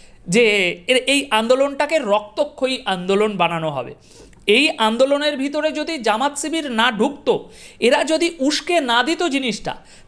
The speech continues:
তাহলে এরকম রক্তক্ষয়ী আন্দোলন এটা তো কোনোদিনই হতো না, তাই না? সাধারণ ছাত্ররা কোনোদিন পুলিশ মারতো না, কোনোদিন, কোনোদিন বন্দুক হাতে তুলে নিয়ে রক্তাক্ত খেলায় নামতো না। সাধারণ ছাত্ররা,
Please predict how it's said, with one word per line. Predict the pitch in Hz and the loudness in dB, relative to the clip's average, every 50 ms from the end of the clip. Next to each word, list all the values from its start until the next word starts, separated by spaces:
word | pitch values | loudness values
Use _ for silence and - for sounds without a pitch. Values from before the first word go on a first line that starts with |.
| - - | -2 0
তাহলে | 165 170 185 208 254 294 370 - - - | 2 2 4 4 4 4 2 2 0 0
এরকম | 240 240 269 277 277 330 359 359 294 | 2 2 2 2 0 -2 -4 -2 0
রক্তক্ষয়ী | 233 226 240 233 233 - - 302 294 294 - - 311 320 330 320 - | 0 0 0 0 -4 -4 -4 -4 -4 -4 -4 -4 -2 -2 -2 -4 -4
আন্দোলন | - 233 226 233 240 247 269 285 294 311 320 - | -4 -2 -2 -2 -2 -2 0 0 0 0 -2 -4
এটা | - 254 226 277 285 285 | -6 -2 0 2 2 2
তো | 285 311 320 302 - - - - - - - - - - | 2 -2 -4 -4 -6 -12 -20 -20 -20 -20 -20 -18 -2 0
কোনোদিনই | 302 339 359 370 359 359 349 320 | 2 4 4 4 2 2 2 2
হতো | 262 214 214 208 208 | 0 0 0 0 0
না, | 180 143 - | -2 -2 -2
তাই | - 214 269 | 0 0 0
না? | 302 190 - - - - - - - - - - - - - - | 0 0 -2 -4 -8 -18 -20 -20 -20 -20 -20 -20 -20 -20 -18 -14
সাধারণ | - - - 196 220 220 269 302 330 339 359 | -8 -4 -2 0 2 2 2 2 0 -2 -4
ছাত্ররা | 302 - 262 254 247 - 302 302 302 285 240 175 127 - - - - - - | -2 -2 -2 -2 0 -2 0 2 2 4 2 2 0 -4 -12 -20 -20 -4 -2
কোনোদিন | - 262 294 320 320 359 349 311 | 0 2 2 2 2 0 -2 -4
পুলিশ | - - 294 320 339 392 392 - - | -4 -2 2 4 4 4 2 0 -2
মারতো | 240 226 208 196 202 - 180 165 | -4 -4 -4 -4 -4 -6 -8 -8
না, | 147 - - - - | -8 -10 -14 -6 -2
কোনোদিন, | - 254 262 294 294 302 302 294 - | 0 2 2 2 0 -2 -4 0 2
কোনোদিন | 254 262 285 302 311 320 302 240 | 2 2 2 2 0 -2 0 2
বন্দুক | 196 240 262 294 294 330 330 - | 2 2 2 0 -2 -4 -4 -2
হাতে | 269 277 269 311 311 | -2 -2 0 0 -2
তুলে | 302 302 277 302 | -2 0 0 0
নিয়ে | 294 302 302 302 311 302 - - - - - | 0 0 -2 -4 -4 -6 -10 -20 -10 -2 2
রক্তাক্ত | 190 240 262 254 - - 320 302 294 - - - 302 | 2 2 2 0 -2 -2 -2 -2 -2 -4 -6 -6 -4
খেলায় | - - 254 254 277 277 262 | -2 0 2 4 4 4 2
নামতো | 247 208 214 254 262 247 - 185 | 2 0 -2 -2 -2 -4 -4 -6
না। | 139 - - - - _ | -6 -6 -12 -18 -20 _
সাধারণ | - - - 233 240 233 285 294 294 277 233 | -12 -2 0 2 2 2 2 0 -2 -4 -6
ছাত্ররা, | - - 143 - - - 151 143 123 - | -8 -8 -10 -10 -10 -10 -8 -8 -8 -10